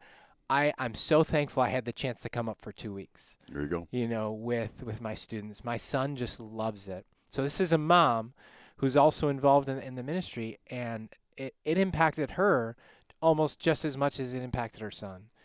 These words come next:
Speaker 2: Right.
Speaker 1: And that's the beauty of this place, is that, and, and not even just this place, I would say it's the beauty of serving.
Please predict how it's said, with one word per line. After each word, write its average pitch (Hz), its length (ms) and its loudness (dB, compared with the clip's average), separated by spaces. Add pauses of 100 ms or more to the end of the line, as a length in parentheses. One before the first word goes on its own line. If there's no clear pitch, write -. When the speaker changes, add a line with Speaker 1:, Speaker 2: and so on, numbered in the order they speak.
Speaker 2:
Right. - 220 -8
Speaker 1:
And 139 160 -2
that's 190 220 0
the 196 100 4
beauty 165 400 -2
of 107 120 -2
this 104 180 -8
place, 95 400 -12
is 120 180 -10
that, 120 320 -2 (960)
and, 139 180 -4
and 185 120 -2
not 285 160 6
even 233 100 4
just 170 180 0
this 190 200 2
place, 113 280 -4
I 165 120 0
would 180 100 4
say 175 140 2
it's 160 100 -2
the 135 100 -4
beauty 143 280 0
of 117 100 0
serving. 101 540 -6